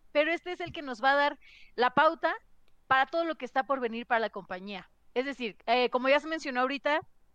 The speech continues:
de pronto se veían limitados por depender de terceros. Pero si algo caracteriza a Apple como compañía es este perfeccionismo o este cuidado al detalle que muchas veces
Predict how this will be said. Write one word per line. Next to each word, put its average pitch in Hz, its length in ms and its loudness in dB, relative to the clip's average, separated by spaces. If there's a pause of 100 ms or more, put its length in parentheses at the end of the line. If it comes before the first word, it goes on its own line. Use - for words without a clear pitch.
(320)
de 214 280 -2
pronto 285 220 -2
se 330 80 -10
veían 254 300 0
limitados 240 520 0
por 214 140 -4
depender 202 420 -2
de 220 120 2
terceros. - 580 -8 (300)
Pero 269 220 8
si 311 120 2
algo 330 220 4
caracteriza 269 560 2
a 240 400 6
Apple 233 260 -2
como 196 240 -12
compañía 220 600 -4 (240)
es 247 220 2
este 285 220 -4
perfeccionismo 247 840 -6
o 240 160 2
este 247 200 0
cuidado 233 360 2
al 233 100 -2
detalle 220 460 -2
que 196 100 -8
muchas 214 320 -6
veces 220 340 -2